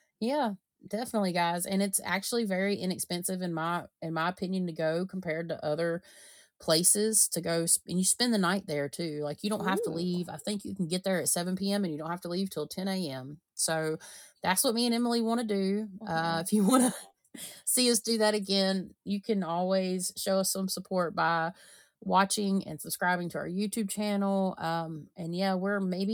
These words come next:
Speaker 1: even trying to do some other things to start getting money together to go provide other types of content.
Speaker 2: Hey,
Speaker 1: But yeah.
Speaker 2: Chas, I have an idea.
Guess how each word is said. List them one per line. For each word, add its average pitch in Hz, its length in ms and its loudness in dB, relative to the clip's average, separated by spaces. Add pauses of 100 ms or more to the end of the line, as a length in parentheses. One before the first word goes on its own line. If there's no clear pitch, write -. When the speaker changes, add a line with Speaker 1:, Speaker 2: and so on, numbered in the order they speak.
(160)
Speaker 1:
even 196 420 -2
trying 185 400 -2
to 175 60 -12
do 185 160 -2
some 185 220 -2
other 185 260 0
things 165 600 -4
to - 140 -6
start 170 460 -2
getting 175 240 -4
money 175 240 -4
together 160 540 -6
to 170 100 -8
go 165 400 -4 (1000)
provide 165 540 -2
other 175 420 -6
types - 360 -8
of 165 120 -14
content. 160 640 -10 (220)
Speaker 2:
Hey, 247 160 2
Speaker 1:
But 196 120 -2
yeah. 226 240 2
Speaker 2:
Chas, 226 120 -10 (300)
I 214 60 -4
have 220 100 -4
an 208 60 -6
idea. 190 480 -6